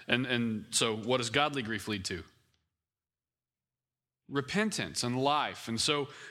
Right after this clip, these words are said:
godly grief and worldly grief are different. We gotta always make sure that we're talking about change, that we're, we're, we're looking at the right kind of grief and moving accordingly. So, you know, just to make sure it's clear, we should, if truly centered on God, expect that we will need to change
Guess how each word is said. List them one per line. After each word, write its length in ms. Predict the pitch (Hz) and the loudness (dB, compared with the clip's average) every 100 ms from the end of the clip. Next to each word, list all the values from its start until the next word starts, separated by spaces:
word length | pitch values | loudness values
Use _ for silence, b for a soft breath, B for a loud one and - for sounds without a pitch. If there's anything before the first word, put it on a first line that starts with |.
| 131 | 4
godly 360 | 156 202 214 | 4 4 0
grief 280 | 156 170 175 | 0 0 0
and 120 | 151 | -2
worldly 300 | 147 185 170 | 0 0 0
grief 320 | 139 143 151 131 | -2 -2 -2 -2
are 80 | |
different. 460 | 117 151 147 139 127 | -2 0 0 -4 -2
We 100 | 127 | -2
gotta 260 | 135 143 151 | 0 2 2
always 300 | 156 151 147 | 0 -2 0
make 220 | 156 143 | -2 0
sure 280 | - 180 175 | -2 0 -2
that 100 | 143 | -4
we're 100 | 131 | -2
talking 240 | 156 143 | -2 -2
about 160 | 135 120 | -4 -4
change, 440 | - 147 147 123 | -2 -2 -2 -2
that 80 | 131 | -4
we're, 160 | 117 113 B B | -4 -8 B B
we're, 140 | 131 127 | -4 -4
we're 180 | 127 127 | -2 -2
looking 320 | 143 151 151 | -2 -2 -4
at 80 | 143 | -2
the 80 | |
right 280 | 131 135 143 | 0 2 0
kind 240 | - 147 135 | 0 0 0
of 100 | 110 | -2
grief 320 | 120 143 139 | 0 0 0
and 100 | 123 | 0
moving 300 | 131 147 131 | 0 0 -2
accordingly. 500 | 107 156 147 117 104 | -4 -2 -2 -2 -2
So, 360 | 107 127 120 120 B B B B - | -2 0 -2 -4 B B B B -6
you 100 | 113 | -4
know, 80 | |
just 220 | 107 117 - - - | -2 -4 -6 -14 -4
to 160 | 123 92 | -2 0
make 240 | 117 127 | 0 2
sure 180 | - 147 | 2 0
it's 100 | 131 | -2
clear, 400 | - 151 156 117 | -2 0 0 0
we 160 | 120 | 0
should, 460 | 135 - 165 147 117 | 0 0 0 0 -2
if 320 | 117 135 - | 0 0 0
truly 400 | - 156 151 156 | -2 0 2 0
centered 380 | 147 160 160 151 | 0 0 0 2
on 180 | 147 147 | 2 2
God, 420 | 147 127 95 113 - _ _ B B B B B B | 0 0 0 -4 -10 _ _ B B B B B B
expect 680 | 127 127 - - 170 170 - | -2 0 0 0 0 0 0
that 80 | 120 | 0
we 180 | 123 | 2
will 180 | 127 117 | 2 0
need 380 | 107 113 139 160 | 0 2 0 0
to 100 | 180 | 0
change 580 | - 180 175 185 185 - | 0 -2 -2 -2 -4 -6